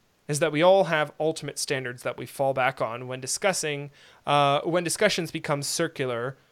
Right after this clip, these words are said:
or we run out of supporting premises. <laughs> We need to make sure that A,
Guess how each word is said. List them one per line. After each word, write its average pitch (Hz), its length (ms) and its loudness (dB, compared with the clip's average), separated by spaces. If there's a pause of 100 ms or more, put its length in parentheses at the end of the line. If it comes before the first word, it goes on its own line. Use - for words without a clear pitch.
(180)
or 240 200 8
we 220 120 2
run 165 200 4
out 147 160 2
of 139 60 -6
supporting 135 380 -6
premises. 135 720 2
<laughs> - 580 0
We 180 120 4
need 214 160 0
to 202 80 2
make 185 160 2
sure 220 240 6
that 147 320 4
A, 160 420 8